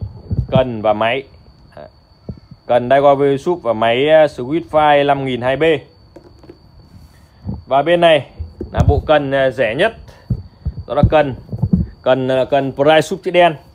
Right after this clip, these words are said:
Đấy, cần Price Sub chữ đen. Cộng với máy, cũng máy là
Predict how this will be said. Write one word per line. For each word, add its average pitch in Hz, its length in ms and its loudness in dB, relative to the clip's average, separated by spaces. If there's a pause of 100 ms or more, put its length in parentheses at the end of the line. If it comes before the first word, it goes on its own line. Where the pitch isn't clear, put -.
(460)
Đấy, 107 160 -8
cần 113 220 -8
Price 131 260 -4
Sub - 140 -20
chữ 147 60 -10
đen. 143 240 -2 (400)
Cộng - 180 -8
với 147 100 -4
máy, 156 400 0
cũng 165 200 -10
máy 156 160 0
là 170 180 2